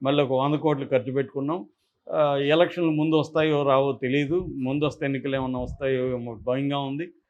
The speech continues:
ఏదేమైనా ఒక మూడు, రెండు మూడేళ్లలో మేము ఒక రెండు వందలు, రెండు వందల యాభై కోట్లు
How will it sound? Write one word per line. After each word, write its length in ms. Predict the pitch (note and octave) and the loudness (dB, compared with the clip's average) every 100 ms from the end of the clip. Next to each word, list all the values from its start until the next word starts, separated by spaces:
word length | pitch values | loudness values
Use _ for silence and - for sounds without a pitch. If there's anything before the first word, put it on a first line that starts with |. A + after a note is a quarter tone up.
| _ D3+ | _ 6
ఏదేమైనా 480 | F3+ F#3+ F3+ F3+ | 8 8 6 4
ఒక 160 | G3 D#3 | 2 2
మూడు, 640 | D3+ E3 D#3+ D#3 D3+ D3 C#3+ | 2 2 2 2 2 0 0
రెండు 200 | C#3+ D3+ | 0 0
మూడేళ్లలో 640 | D3+ D3+ E3+ E3 D#3+ F#3 | 2 4 4 4 2 0
మేము 320 | F3+ D3 D3+ | -2 -2 -2
ఒక 80 | C3 C#3 C3+ C#3+ - B2+ | -2 0 0 -2 -4 -4
రెండు 180 | C#3 C#3+ | -2 -2
వందలు, 400 | C#3+ C#3+ C#3 C3+ | -2 -2 -2 -4
రెండు 160 | C3+ | -4
వందల 160 | C3+ C3 | -2 0
యాభై 200 | C3 C3 | -2 -2
కోట్లు 560 | D3+ F3 E3+ D3 C#3 | 2 2 2 0 0